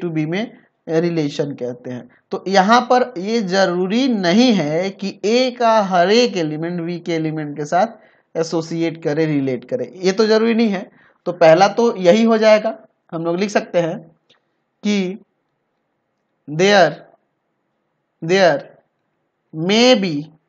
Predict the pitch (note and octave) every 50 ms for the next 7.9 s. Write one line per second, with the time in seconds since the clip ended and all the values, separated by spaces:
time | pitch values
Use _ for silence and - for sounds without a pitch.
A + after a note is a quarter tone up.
0 | _ _ _ _ _ _ _ _ _ _ _ E3+ F3 F#3 G3+ G#3+ A3+ A#3 A#3+ A#3+
1 | F#3 F3+ E3+ D3 C#3 D3 - _ _ _ _ _ _ _ _ _ _ _ _ _
2 | _ _ _ _ _ _ _ _ _ - - - - - A3+ A#3 A#3+ B3 B3+ B3+
3 | B3+ B3+ B3+ B3+ B3+ B3 C4 B3+ - - _ _ _ _ _ _ _ _ _ _
4 | _ _ _ _ _ _ _ _ _ E3+ F#3 G3 G3+ G#3 G#3 A3 B3 B3 A3 G#3+
5 | F#3 D#3+ C#3+ C#3+ D3+ - - - - _ _ _ _ _ _ _ _ _ _ _
6 | _ _ _ _ _ _ _ _ _ _ _ _ _ _ _ _ - D3+ E3+ F3
7 | F3+ F#3 G3+ G#3 A3+ A3+ G#3+ G3+ F3 D3+ C#3+ C3+ C#3 D#3+ D#3+ - - _